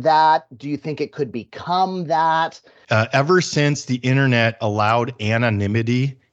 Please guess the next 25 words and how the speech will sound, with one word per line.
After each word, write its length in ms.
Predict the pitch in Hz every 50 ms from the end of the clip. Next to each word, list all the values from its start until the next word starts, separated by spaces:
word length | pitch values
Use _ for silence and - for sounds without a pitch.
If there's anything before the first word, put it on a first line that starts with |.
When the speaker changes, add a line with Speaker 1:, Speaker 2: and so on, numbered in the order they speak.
| _ -
Speaker 2:
in 160 | 113 101 95
posting, 640 | - 101 107 110 113 113 - - 147 151 160 160 156 - _ _ _ _ _ _ _ _
it 160 | 151 160 139
removed 480 | 143 139 135 131 131 131 135 135 127 123
the 120 | 131 127
ability 420 | 117 110 117 113 113 113 113 110
to 160 | 104 - 110 104
ever 260 | 107 104 98 104 98
have 540 | 87 98 92 87 87 90 87 82 - - _ _ _ _ _ _ _
true 380 | - - - - 131 127 131 135
free 300 | 131 - - 151 151 170
speech. 680 | 165 - - - 123 117 110 - - - - - - _ _ _ _ _
Anonymity 960 | 127 131 143 156 170 190 208 208 196 202 208 190 156 135 123 117 110 110 113 - -
allows 420 | 120 113 113 113 117 131 143 143
people 380 | - - 143 135 131 135 117 107
to 300 | - - - 110 95 90
slander, 1080 | - - - - - - - - 151 139 147 147 151 151 156 156 170 175 185 190 - - _ _ _ _ -
to 120 | - -
defame, 840 | 113 107 104 - - - - 139 131 131 135 139 147 156 180 202 196 - - - _ -
to 80 | -
post 300 | - - 127 107 95 -
falsehoods, 1000 | - _ - - 135 135 139 151 143 - - 139 160 175 175 175 175 170 - - - - - _ _ _
to 320 | - - 139 131 117 113 101
lie, 840 | 107 107 110 117 120 123 123 127 131 131 135 147 160 185 202 190 - - - _ _
to 180 | - - 123